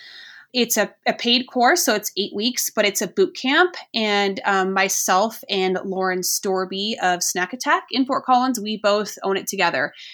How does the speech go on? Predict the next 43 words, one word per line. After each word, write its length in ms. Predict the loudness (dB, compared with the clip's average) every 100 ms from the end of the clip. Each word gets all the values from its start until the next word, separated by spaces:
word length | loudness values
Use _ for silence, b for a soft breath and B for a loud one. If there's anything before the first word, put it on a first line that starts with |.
| B
And 100 | -2
so 80 | 0
it's 160 | 0
really 160 | 2 2
neat. 200 | 0 -2
It's 140 | -4
the 80 | -4
boot 240 | -4 -4 -2
camp, 280 | 0 2 0
and 160 | -2
then 60 | 0
it's 200 | -2 -2
a 160 | -2 -2
big, 260 | -4 -4 -4
the 100 | -4
big 200 | -4 -2
part 180 | 0
of 120 | 0 -2
it 100 | -6
is 120 | -6
the 80 | -4
mentorship 760 | -4 -4 -4 -2 -2 -4 -4
piece. 320 | 0 0 0
So 80 | -2
you 160 | -4 -2
have, 360 | 2 2 0 -8 b b b
like, 160 | -4 -2
one-on-one 540 | 0 2 2 2 0
access 460 | 0 -4 -4 -4 -4
to 100 | -4
her 240 | -2 0
and 140 | 0 0
I 220 | 0 -2
through 320 | -2 -2 -2 -6 _ -6
this 200 | -4 -4
whole 300 | -4 -4 -4
process. 640 | -2 -2 -2 -2 0 0
So 260 | 2 0 -2 B B B
that's 280 | 2 2 2
a 60 | -2
big 220 | -2 -4
part 280 | -2 -2 2
of 240 | 2 0